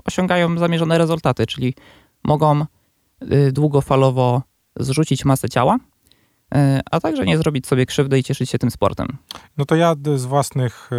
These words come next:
Speaker 2: y, tutaj, to ja z własnej strony powiem, startowałem ze stu osiemnastu. Nadal mam kolana, nadal biegam, nic mi nie jest.
Speaker 1: Wzmacnia się.
Speaker 2: Y, tak, ale wspomniałeś o obuwiu, o obuwiu pewno jeszcze porozmawiamy, bo to też zawsze jest temat na,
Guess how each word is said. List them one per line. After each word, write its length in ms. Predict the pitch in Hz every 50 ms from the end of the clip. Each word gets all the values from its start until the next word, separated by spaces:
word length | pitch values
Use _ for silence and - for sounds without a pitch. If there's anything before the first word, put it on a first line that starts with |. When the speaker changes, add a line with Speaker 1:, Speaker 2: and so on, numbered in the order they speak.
| 117 117 113 113 113 113 113 113 113 113 120 120 120 120 120 120
Speaker 2:
y, 40 | 117
tutaj, 640 | - - 131 107 - 117 113 113 110 110 113 117 123 139 _ _ _ _ _ _ _ _ _ _ _ _ _
to 100 | _ 135
ja 120 | 139 147 143
z 60 | 135
własnej 340 | 143 165 160 - 156 143 -
strony 300 | - - 143 135 127 120
powiem, 320 | 113 151 143 143 143 135
startowałem 520 | - - 139 - - 139 127 135 131 131 123
ze 60 | 120
stu 160 | - - 131
osiemnastu. 640 | 123 - - 127 117 107 101 95 - - - 98 90 - _ _
Nadal 300 | - 123 123 113 117 117
mam 180 | 113 113 110 -
kolana, 360 | - - 110 120 127 131 120
nadal 300 | 113 110 110 107 104 101
biegam, 480 | 98 107 117 113 110 113 110 107 107 113 120
nic 220 | 120 110 - -
mi 80 | 104 92
nie 100 | 85 80
jest. 300 | 82 82 - - _ _ _ _ _ _ _ _ _ _ _ _ _ _ _ _ _ _ _ _ _ _
Speaker 1:
Wzmacnia 440 | - 135 127 - 135 - - - -
się. 140 | - - - - - _ _ - - - - - - -
Speaker 2:
Y, 280 | 151 131 131 131 135 139 - _
tak, 220 | - 127 107 - -
ale 140 | 175 180 185
wspomniałeś 540 | - - - 185 185 202 208 196 165 - 180
o 60 | 170
obuwiu, 400 | 156 147 180 202 190 202 190 180
o 80 | 175
obuwiu 300 | 165 151 165 160 165 160
pewno 240 | 139 160 147 151 151
jeszcze 240 | 151 143 - - 139
porozmawiamy, 600 | - 151 139 139 127 135 131 131 143 143 143 135
bo 100 | 123 123
to 120 | - 135
też 260 | 117 - 131 - - -
zawsze 380 | 117 131 135 - - - 135
jest 380 | 123 123 120 - - - - -
temat 360 | - 139 127 123 117 - -
na, 120 | 135 120